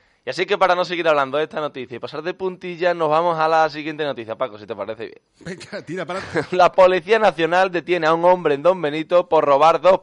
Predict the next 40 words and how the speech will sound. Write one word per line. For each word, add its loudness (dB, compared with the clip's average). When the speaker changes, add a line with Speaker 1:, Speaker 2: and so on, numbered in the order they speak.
Speaker 1:
perros. 2
El -8
dueño -2
de 4
la 4
finca 0
le 2
relató -2
que -4
había -2
sido -8
informado -2
por -6
parte 0
de -8
unos -4
vecinos -6
de -4
que -6
su -8
pony 0
se -8
le 0
había -2
escapado -2
de 2
la 2
finca. -10
¿A -14
quién -14
no -12
se -10
le -8
escapa -6
un -6
pony -6
de -14
una -8
finca? -18
Speaker 2:
Ujú. -10